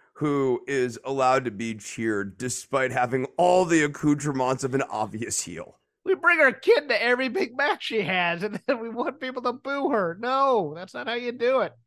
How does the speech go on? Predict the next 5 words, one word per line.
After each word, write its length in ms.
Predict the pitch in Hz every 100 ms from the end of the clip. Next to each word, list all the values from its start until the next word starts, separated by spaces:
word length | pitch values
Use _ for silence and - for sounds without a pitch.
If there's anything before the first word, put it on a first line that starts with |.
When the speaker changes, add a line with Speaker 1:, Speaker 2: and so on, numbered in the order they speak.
| _ _ _ _ - _ _ _ _ -
Speaker 2:
<laughs> 300 | - - - _ - _ - _ _ _ _
Speaker 1:
Yeah, 340 | 143 143 107 -
I, 200 | - 131
it, 380 | 127 87 127 - -
I, 220 | 135